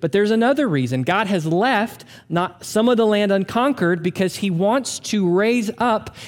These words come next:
the younger generations to learn how to trust him, right? Remember the first battle, the Battle of Jericho.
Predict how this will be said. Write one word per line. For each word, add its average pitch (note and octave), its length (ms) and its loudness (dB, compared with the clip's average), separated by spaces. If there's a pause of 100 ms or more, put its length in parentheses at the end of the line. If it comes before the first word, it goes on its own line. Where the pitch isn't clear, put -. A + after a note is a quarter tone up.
(140)
the D#3+ 100 2
younger C4 460 2
generations E3+ 880 0
to G3 180 0
learn G#3 260 2
how G3+ 160 0
to F#3+ 200 -4
trust - 420 -2
him, D3+ 140 0
right? G3 180 0
Remember G3 300 0
the F#3 80 -4
first G3 320 -2
battle, F#3+ 240 2
the C#3 80 -2
Battle F3+ 300 0
of F3+ 80 -2
Jericho. E3+ 560 -2